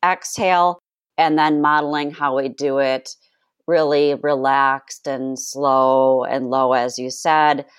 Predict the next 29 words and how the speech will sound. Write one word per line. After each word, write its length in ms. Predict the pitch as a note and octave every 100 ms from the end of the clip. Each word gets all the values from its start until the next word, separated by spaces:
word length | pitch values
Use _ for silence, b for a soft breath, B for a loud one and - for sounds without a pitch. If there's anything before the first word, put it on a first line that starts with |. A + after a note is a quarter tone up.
| b b
with 240 | C#3 D3+ -
piercing 920 | D#3 C#3 C#3+ - D3+ C#3 C#3 C3+ C3+ _ _ _ -
your 200 | C#3+ C#3
lips 400 | C3+ C3 - -
for 180 | C#3+
that 200 | B2+ A#2+
s-, 360 | - - - - - -
slower 600 | - - E3 D#3+ D#3+ -
exhale 500 | C3+ - - C#3 B2
and 120 | C3
really 220 | F3 A3 G#3
focusing 680 | F#3+ E3 F3+ D#3+ D#3 C#3
on 220 | C3 B2
that 260 | B2+ B2+ -
more 320 | C3+ C3+ C3+
than 360 | B2 A#2+ B2 B2 b b b
the 200 | D#3 C#3
inhale 540 | C3 C3 D3 B2+ A#2+ B2
of 80 |
oxygen. 640 | A#2+ C3 - C#3 C3+ B2+ C3
So 360 | - D#3 C3 B B B B B _ _ -
trying 400 | - G#3+ A3+ A#3
to 100 | G#3+
still 300 | G#3+ F#3+ F3
tailor 480 | B3+ F#3+ F#3+ F#3 F#3
these 320 | F3 F3 F3
techniques, 800 | - F3 E3 E3+ F3+ C4 C4+ -
but 320 | - F#3+ -
not 220 | E3+ E3